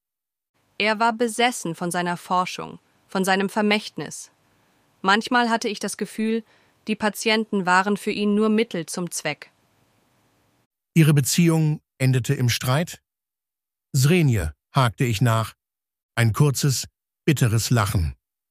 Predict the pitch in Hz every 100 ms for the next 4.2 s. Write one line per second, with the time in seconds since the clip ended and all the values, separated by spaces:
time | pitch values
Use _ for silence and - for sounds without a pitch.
0 | _ _ _ - 175 196 190 196 196 180
1 | 165 165 175 160 160 165 _ _ _ _
2 | - - 202 190 214 196 180 185 175 170
3 | - 185 185 170 170 175 165 - 175 175
4 | 180 175